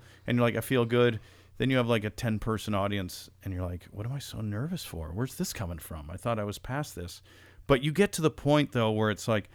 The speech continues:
"I don't have time." It's probably like being a parent where you're like, "Okay, I, I, I can't address these tears right now." Like, you can't cry every day to your,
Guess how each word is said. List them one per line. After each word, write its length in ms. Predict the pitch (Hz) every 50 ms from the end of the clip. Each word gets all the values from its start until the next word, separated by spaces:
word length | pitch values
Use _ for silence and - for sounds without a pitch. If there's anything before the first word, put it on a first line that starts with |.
| - - - - _ -
"I 80 | - 127
don't 140 | 143 147 156
have 140 | 160 135 -
time." 300 | - 120 113 117 117 110
It's 160 | - 110 -
probably 300 | - 151 143 135 139 127
like 140 | 123 120 -
being 160 | 131 120 117
a 40 | 110
parent 400 | - - 120 107 104 101 - -
where 120 | - 107
you're 80 | 101 98
like, 180 | 95 95 92 -
"Okay, 320 | 110 - 123 104 117 120 -
I, 60 | - 117
I, 60 | - - 110
I 40 | 107
can't 500 | 85 - - - - 123 120 113 - -
address 400 | 107 95 - 101 101 95 - -
these 180 | - 98 90 -
tears 460 | - - 120 90 73 64 - - - - _ _ -
right 180 | - 98 87
now." 140 | 90 92 -
Like, 220 | 98 110 104 92 -
you 80 | 110 104
can't 280 | - - 131 117 95
cry 320 | - - - 107 95 90 82
every 180 | 87 82 90
day 160 | 82 82 80 76
to 60 | 71
your, 120 | 78 73